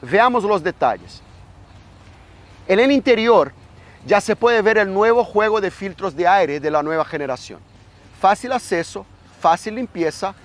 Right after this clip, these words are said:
y el prepurificador de aire para aplicaciones más severas ya está incorporado en su estructura. Justo detrás de ese prepurificador está el filtro de aire que incluso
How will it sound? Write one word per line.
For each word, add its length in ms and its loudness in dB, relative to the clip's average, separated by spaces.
y 100 0
el 120 0
prepurificador 920 -2
de 160 0
aire 260 2
para 220 -2
aplicaciones 580 -8
más 180 -8
severas 500 -4
ya 140 4
está 340 -2
incorporado 920 0
en 160 -8
su 160 -8
estructura. 540 -14
Justo 360 -2
detrás 560 -2
de 120 2
ese 240 -2
prepurificador 920 -4
está 480 0
el 160 -4
filtro 420 -6
de 140 2
aire 300 2
que 180 -4
incluso 640 -8